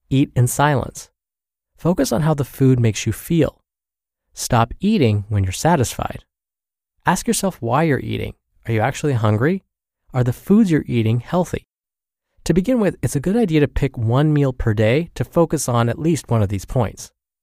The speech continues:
Once you've got the hang of this, mindfulness will become more natural. Then you can focus on implementing these habits into more meals. Bottom line,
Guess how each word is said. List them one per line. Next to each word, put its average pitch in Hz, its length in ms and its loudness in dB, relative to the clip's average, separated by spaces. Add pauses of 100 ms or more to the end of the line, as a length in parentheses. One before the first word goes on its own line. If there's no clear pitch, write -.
(280)
Once 127 180 0
you've 131 100 0
got - 160 2
the - 60 -6
hang 156 220 0
of 175 80 -2
this, 180 220 -2 (280)
mindfulness 175 640 -2
will 151 60 -2
become 135 260 -4
more 104 220 0
natural. 107 520 -4 (520)
Then 196 120 2
you 247 60 -2
can 196 140 -2
focus 147 280 -2
on 127 200 0
implementing 143 460 2
these 101 200 -4
habits 147 380 -2
into 113 180 0
more 101 240 2
meals. - 400 -6 (960)
Bottom 135 300 4
line, 98 240 -2